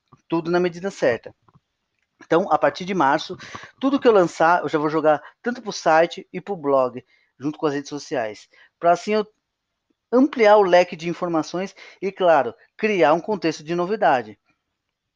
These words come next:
Só que tem muita coisa lá que eu tive que tirar, que eu vou tentar refazer pra já jogar, seja por data, é, atual ou data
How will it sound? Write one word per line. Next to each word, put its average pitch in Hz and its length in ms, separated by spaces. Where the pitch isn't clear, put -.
Só 156 200
que 196 220
tem 156 120
muita 196 440
coisa 165 280
lá 135 140
que - 80
eu 120 300
tive 147 240
que 113 340
tirar, 151 640
que - 60
eu 135 60
vou 143 60
tentar 160 340
refazer 147 760
pra 151 120
já 165 260
jogar, 139 840
seja 143 420
por 139 200
data, 120 520
é, 120 640
atual 135 720
ou 123 360
data 113 600